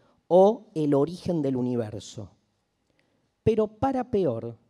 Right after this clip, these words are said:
tampoco podría haber acuerdo sobre los criterios que posibilitarían un acuerdo. ¿Qué quiero decir?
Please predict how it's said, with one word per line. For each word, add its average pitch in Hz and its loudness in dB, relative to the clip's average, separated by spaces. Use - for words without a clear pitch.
tampoco 196 -4
podría 175 -2
haber 185 -2
acuerdo 123 -4
sobre 185 -2
los 180 -4
criterios 240 -6
que - -10
posibilitarían 156 -6
un 160 -2
acuerdo. 120 0
¿Qué 180 -10
quiero 180 0
decir? 135 -4